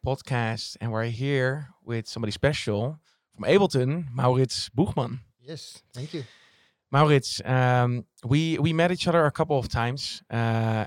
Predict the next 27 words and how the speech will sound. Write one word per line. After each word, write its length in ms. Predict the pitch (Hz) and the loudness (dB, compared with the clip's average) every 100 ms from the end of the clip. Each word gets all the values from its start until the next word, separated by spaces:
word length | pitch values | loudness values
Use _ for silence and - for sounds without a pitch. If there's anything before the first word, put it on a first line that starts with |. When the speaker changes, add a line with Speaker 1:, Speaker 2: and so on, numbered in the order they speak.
| - | -4
Speaker 1:
and, 640 | 113 120 120 120 120 120 - | -2 0 2 2 0 -4 -6
uh, 320 | - 110 107 - _ | -4 -2 -2 -4 _
mainly 320 | 120 151 190 | -2 0 0
because 200 | 151 151 | -2 -2
of 100 | 127 | -2
Ableton. 540 | 113 147 123 107 107 120 | 0 2 2 0 -6 -2
You 160 | 139 - | -4 -2
are 280 | 151 151 | -2 -2
the 320 | 131 127 113 - | -2 -2 -2 -6
brand 300 | - 127 139 | -2 0 2
manager 340 | 131 123 117 117 | 2 2 0 -4
from 180 | - 101 | -4 -2
Ableton, 600 | 107 120 139 151 156 170 | 0 0 -2 -4 -8 -2
but 60 | |
Speaker 2:
Yeah, 60 | 123 | 0
Speaker 1:
you're 80 | 123 | 2
Speaker 2:
that's 60 | 127 | 2
Speaker 1:
much 200 | 143 143 | 0 0
more 200 | 143 135 | 2 2
than 160 | 135 | 2
that. 380 | 131 123 - - - _ _ - - _ _ _ _ _ _ _ 123 | 0 -2 -10 -18 -20 _ _ -20 -20 _ _ _ _ _ _ _ _
Speaker 2:
Yeah, 320 | 120 170 226 | -2 -2 -2
I 100 | 117 | -6
think 200 | 175 226 | -8 -8
so. 160 | 139 113 | -6 -2
Yeah, 240 | 156 135 | 0 2
yeah. 260 | 147 107 | 2 2